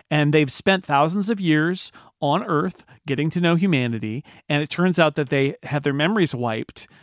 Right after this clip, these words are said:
and they do this on every planet, and then the Celestial hatches and eats everybody, and then they move on to the next world, and they don't, they, they have,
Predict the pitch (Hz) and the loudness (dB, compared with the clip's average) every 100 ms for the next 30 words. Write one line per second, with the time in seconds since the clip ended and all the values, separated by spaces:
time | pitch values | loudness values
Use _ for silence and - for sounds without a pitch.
0 | _ - 151 143 143 139 131 - 151 147 | _ -4 -2 0 0 -2 -6 -2 2 2
1 | 135 - 165 160 143 196 160 147 143 139 | 0 0 2 4 2 2 0 2 0 -2
2 | 196 190 147 131 151 139 135 131 131 123 | 0 2 0 -2 -4 -2 0 -2 -4 -2
3 | 127 131 - - 151 151 147 151 123 117 | 0 0 -2 -6 0 0 0 0 -2 -2
4 | 117 - 131 117 160 131 160 143 131 120 | -4 -2 -2 -4 -6 -8 -8 -8 -6 -4
5 | 123 117 104 95 107 - - 143 139 127 | -4 -4 -6 -8 -12 -16 -10 -4 -2 -2
6 | 131 139 131 127 123 123 127 120 117 - | 0 0 0 0 -2 -4 -8 -8 -8 -8
7 | - 226 254 139 113 113 - - - 175 | -4 2 4 4 0 -6 -14 -20 -6 0
8 | 160 156 156 151 170 151 156 160 151 147 | 4 4 4 2 0 0 0 0 0 2
9 | 143 143 139 131 | 2 2 2 -2